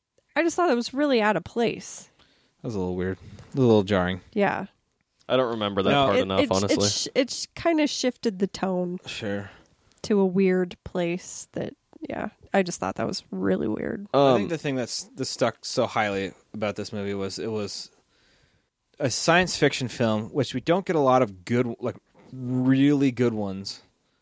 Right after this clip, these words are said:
Speaker 2: We get a lot of, like, fun ones or okay ones, or we get, and we get a,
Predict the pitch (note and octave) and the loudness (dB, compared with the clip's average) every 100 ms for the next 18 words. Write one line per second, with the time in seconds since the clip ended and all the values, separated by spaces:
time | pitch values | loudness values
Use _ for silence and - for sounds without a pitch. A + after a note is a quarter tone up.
0 | _ B2 C#3+ C#3+ B2 A2+ G#2+ - _ - | _ 0 2 4 6 4 0 -10 _ -6
1 | G#2+ - - A2 A2+ G2+ G2 F#2+ F#2+ G2+ | -6 -6 -4 -2 -2 -6 -6 -6 -4 -4
2 | - G2+ G2+ F#2 F#2 F#2+ F2+ F2 - _ | -2 0 0 -2 -4 -2 -4 -4 -10 _
3 | _ _ _ _ _ G#2+ G#2 G#2+ G2+ G2+ | _ _ _ _ _ 2 4 4 4 4
4 | F#2+ F2+ | 4 2